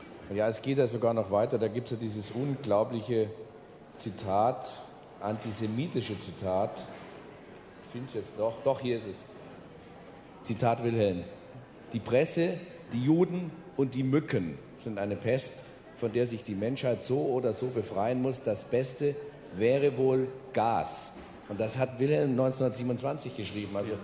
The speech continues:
Speaker 1: lange bevor es Konzentrationslager gegeben hat.
Speaker 2: Ja. Ja, ja, das hat er übrigens auf Englisch geschrieben an einen Amerikaner,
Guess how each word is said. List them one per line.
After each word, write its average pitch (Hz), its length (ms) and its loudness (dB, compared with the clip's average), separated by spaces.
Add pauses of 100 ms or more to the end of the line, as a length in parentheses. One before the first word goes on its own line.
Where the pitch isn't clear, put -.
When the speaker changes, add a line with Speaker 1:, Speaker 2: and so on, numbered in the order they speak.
(160)
Speaker 1:
lange 135 280 2
bevor 127 280 2
es 120 160 4
Konzentrationslager 113 960 2
gegeben 85 480 -2
hat. 78 140 -6 (200)
Speaker 2:
Ja. 107 120 -4 (880)
Ja, 131 120 4
ja, 143 220 2 (140)
das 135 160 -2
hat 151 140 0
er 143 220 2
übrigens 127 320 2
auf 120 100 0
Englisch 147 340 2
geschrieben 139 440 2
an 127 120 0
einen 120 400 0
Amerikaner, 123 840 0